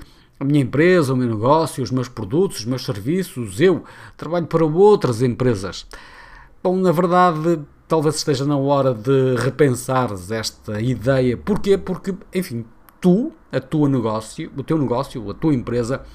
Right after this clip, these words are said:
os teus produtos e serviços não são uma entidade abstrata. Tu és uma pessoa e comunicas para outras pessoas.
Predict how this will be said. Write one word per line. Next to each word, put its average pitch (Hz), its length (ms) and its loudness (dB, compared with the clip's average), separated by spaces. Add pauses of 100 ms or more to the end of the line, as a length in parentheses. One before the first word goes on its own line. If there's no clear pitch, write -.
(440)
os - 100 -14
teus 175 160 2
produtos 123 360 -2
e 151 60 -4
serviços 139 540 -4 (1040)
não 180 320 2
são 160 320 2
uma 110 140 -2
entidade 110 420 -4
abstrata. 92 580 -10 (920)
Tu 190 100 0
és 185 100 0
uma 196 120 0
pessoa 165 540 0 (460)
e 165 160 -2 (100)
comunicas 196 600 4
para 117 200 -4
outras 131 420 4
pessoas. 95 480 -10